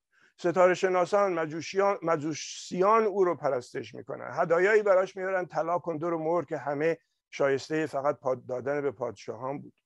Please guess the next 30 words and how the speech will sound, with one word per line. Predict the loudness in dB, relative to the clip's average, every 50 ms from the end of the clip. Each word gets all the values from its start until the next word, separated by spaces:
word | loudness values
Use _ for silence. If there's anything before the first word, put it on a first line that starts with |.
| _ _ _ _ _ _ _ _ _ _ _ _ _ _ _ _ _ _ _ _ _ _ _ _
متی | -2 0 0 0 0 2 2 2 2
به | 2 2
ما | 2 2 0
یه | 0 -2 -4
جایی | -4 -4 -4 -2
رو | -2 -2 0 0 -2 -2 -4 _
نشون | -10 -8 -6 -6 -6 -8 -8 -8 -6 -6
می‌ده | -6 -6 -4 -6 -6
که | -4 -2 0 0 0 -2 -4
میگه | -10 -10 -6 -4 -4 -2
عیسی | -4 -4 -4 -2 -2
هنگامی | -2 -2 0 0 0 0 0 -2
که | -2 0 0 0 0 -2 _ _ _ _ _ _ -2
یه | -2 0
روزی | 0 -2 -2 0
داشت | 0 0 0 0
با | -6
شاگرداش | -4 -2 -2 0 0 0 -2 -2 -2 -2 -2
راه | -2 -2 -2 -2
می‌رفت، | -4 -2 0 2 2 2 2 2 0 -2 -2 -6
از | -8 -8 -6 -6
اونا | -4 -4 -4
پرسید: | -2 -2 -4 -4 -4 -10 -10 -6 -2
«مرا | 0 2 2 2
که | 0 -2 -6
پسر | -6 -6 -8 -4 -4 -2 -2 -2 -4
انسانم | -4 -8 -8 -6 -4 -4 0 0 0 -2 -2
چه | -6 -12 -14 -14 -4 0 2 2 2 0 -2
شخص | _ -8 -6 -6 -6 -6 -10 -16 -16
می‌گویند؟» | -16 -16 -14 -16 -16 -16 -18 -20 -20